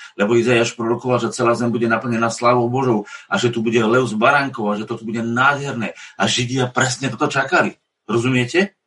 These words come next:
A preto boli oni ochotní všetky tie materiálne, svetské veci opustiť a nechať si ich rozkradnúť, lebo oni čakali to nové kráľovstvo, kde budú mať svoju budúcnosť, kde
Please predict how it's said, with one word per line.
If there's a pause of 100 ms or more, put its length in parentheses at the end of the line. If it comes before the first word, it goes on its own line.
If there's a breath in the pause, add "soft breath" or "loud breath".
(200)
A
preto
boli
oni
ochotní
všetky
tie (160 loud breath)
materiálne,
svetské
veci
opustiť
a
nechať
si
ich
rozkradnúť,
lebo
oni
čakali
to
nové
kráľovstvo,
kde
budú
mať
svoju
budúcnosť,
kde